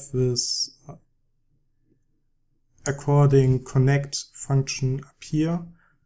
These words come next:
which basically, um, assigns the event that something enters the door area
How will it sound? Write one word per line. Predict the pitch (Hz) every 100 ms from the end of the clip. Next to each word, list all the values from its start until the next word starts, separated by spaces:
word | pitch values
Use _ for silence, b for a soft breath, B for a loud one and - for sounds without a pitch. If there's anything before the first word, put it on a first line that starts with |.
| _ _ _ _ _ _ _ _
which | 131 127 131 - - - _ _ _ _
basically, | 156 160 170 180 - 151 156 156 156 143 - _ _ _ _ -
um, | 127 131 135 143
assigns | 135 - - 135 139 147 139 - 123
the | 127 127 123 120 - _ _ _ _ _ _ _ _ _ _ _ -
event | 127 110 147 175 233 - - - - _ _ 135
that | 139 139 143 - -
something | - - 175 196 - 185 185
enters | 151 165 170 165 160 - - 120
the | 120 135 135 135 123
door | 107 123 127 127 -
area | 113 113 113 120 170